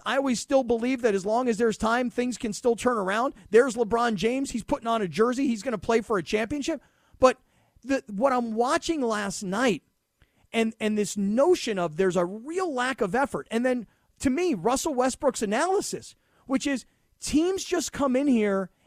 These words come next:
and give more than we give. And because of that, they believe that's all it takes to beat us,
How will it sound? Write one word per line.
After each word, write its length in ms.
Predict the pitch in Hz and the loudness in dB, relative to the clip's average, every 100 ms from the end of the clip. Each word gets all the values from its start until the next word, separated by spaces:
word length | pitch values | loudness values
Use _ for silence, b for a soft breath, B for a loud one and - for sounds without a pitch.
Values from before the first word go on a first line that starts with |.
| _ | _
and 240 | 233 214 147 | -4 -2 0
give 320 | 233 302 220 | 2 2 0
more 520 | 214 269 277 143 101 _ _ _ - | 0 4 4 2 -2 _ _ _ -4
than 300 | 175 262 262 | 2 2 2
we 200 | 311 392 | 0 0
give. 340 | 247 185 131 92 b b - | 2 2 0 -6 b b -2
And 140 | 247 | 0
because 500 | 247 208 - 311 370 | 0 -4 2 6 6
of 140 | 277 180 | 4 2
that, 220 | 190 208 | 0 -2
they 220 | 151 233 294 | 4 4 6
believe 560 | 262 254 320 349 220 | 2 0 4 4 4
that's 220 | 233 226 | 0 0
all 280 | - 240 277 | -2 0 2
it 140 | 294 - | 0 -2
takes 280 | 269 247 - | -2 -2 -6
to 100 | 202 | 0
beat 260 | 311 392 | 4 4
us, 240 | - - | 2 -8